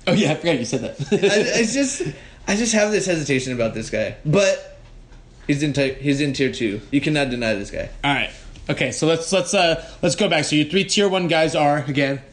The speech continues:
Speaker 2: Preston Williams, Colorado State, A J Brown out of Ole Miss, and N'Keal Harry out of Arizona State.
Speaker 1: And they're your top five. They're your top, top
Speaker 2: Top three,
Speaker 1: guys,
Speaker 2: no
Speaker 1: yes.
Speaker 2: question.
Speaker 1: Okay. And then, so the next tier, and these are all first round talents, right? In
Speaker 2: Oh,
Speaker 1: the
Speaker 2: yeah.
Speaker 1: dynasty drafts?
Speaker 2: Yep.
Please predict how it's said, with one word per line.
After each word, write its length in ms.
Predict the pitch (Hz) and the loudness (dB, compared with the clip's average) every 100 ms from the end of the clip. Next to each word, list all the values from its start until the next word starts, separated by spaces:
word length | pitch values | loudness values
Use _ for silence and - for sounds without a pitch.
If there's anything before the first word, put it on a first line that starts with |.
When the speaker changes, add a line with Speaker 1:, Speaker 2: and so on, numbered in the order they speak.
| - | 0
Speaker 2:
Preston 420 | 175 185 208 202 | 2 2 0 2
Williams, 440 | 175 165 165 170 | 2 2 -2 -4
Colorado 400 | - 151 151 151 | 0 2 2 0
State, 460 | 147 143 165 - - - - - - - | -2 -2 -2 -4 -14 -16 -14 -14 -12 0
A 160 | 143 143 | 0 2
J 200 | 151 143 | 0 0
Brown 400 | 143 143 151 151 | 0 0 -2 0
out 80 | 135 | 0
of 60 | 131 | 2
Ole 160 | 135 | 2
Miss, 460 | 131 139 143 - - - | 2 0 -2 -8 -12 -10
and 160 | - 123 | -4 -2
N'Keal 320 | 123 156 151 | 0 2 2
Harry 260 | 156 143 135 | 2 2 0
out 100 | 123 | 0
of 60 | |
Arizona 380 | 131 131 127 127 | 0 -2 0 -2
State. 260 | 123 110 101 | -4 -6 -2
Speaker 1:
And 80 | 135 | 2
they're 100 | 147 | 2
your 100 | 135 | 2
top 260 | 151 143 | 0 0
five. 180 | 151 143 | 0 2
They're 120 | 165 160 | 2 0
your 80 | |
top, 300 | 131 147 139 | 2 -2 -2
top 220 | - 147 - | 0 0 2
Speaker 2:
Top 220 | 160 156 | 0 0
three, 100 | 147 | 0
Speaker 1:
guys, 260 | 143 135 135 | 2 2 2
Speaker 2:
no 140 | 139 | 2
Speaker 1:
yes. 120 | 131 | 2
Speaker 2:
question. 420 | 120 113 - 90 113 | -2 -6 -6 -8 -4
Speaker 1:
Okay. 300 | 127 - - - - - | -4 -4 -8 -20 -20 -4
And 140 | 139 | 0
then, 200 | 147 143 131 | 2 0 -2
so 140 | 156 | -2
the 100 | 147 | 0
next 300 | 151 156 - | 0 -2 -2
tier, 200 | 165 156 | 0 2
and 140 | 156 160 | 2 0
these 160 | 185 | 2
are 80 | 196 | 2
all 240 | 196 196 | 4 2
first 240 | 202 202 - | 2 0 2
round 200 | 170 147 | -2 0
talents, 360 | 151 135 120 | -2 -4 -4
right? 120 | 139 139 | -4 2
In 40 | |
Speaker 2:
Oh, 40 | 151 | 2
Speaker 1:
the 60 | |
Speaker 2:
yeah. 60 | 147 | 2
Speaker 1:
dynasty 220 | 151 151 | 2 0
drafts? 300 | 147 156 156 127 | 2 2 0 0
Speaker 2:
Yep. 200 | 135 | 0